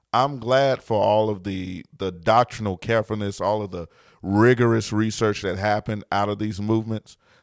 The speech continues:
the Pentecostal holiness apostolic movements.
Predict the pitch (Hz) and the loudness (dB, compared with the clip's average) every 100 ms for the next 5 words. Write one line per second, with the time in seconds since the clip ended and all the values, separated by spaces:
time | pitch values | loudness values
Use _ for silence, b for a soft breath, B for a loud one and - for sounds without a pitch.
0 | - 92 - 104 104 104 101 98 101 107 | -8 -6 -2 -2 0 -2 -2 -4 -4 -4
1 | 104 104 - 98 101 104 - 101 101 78 | -8 -10 -6 -4 -4 -8 -2 -2 -2 -4
2 | 95 107 117 120 120 - - | -4 -2 -2 -6 -10 -18 -20